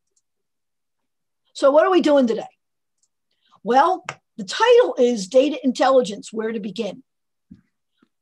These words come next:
What we'll do is Leela Jacob will talk about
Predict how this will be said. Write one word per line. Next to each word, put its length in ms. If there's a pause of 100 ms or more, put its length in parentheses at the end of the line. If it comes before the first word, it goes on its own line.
(320)
What 340
we'll 160
do 540 (840)
is 340
Leela 440
Jacob 400 (300)
will 180
talk 380
about 380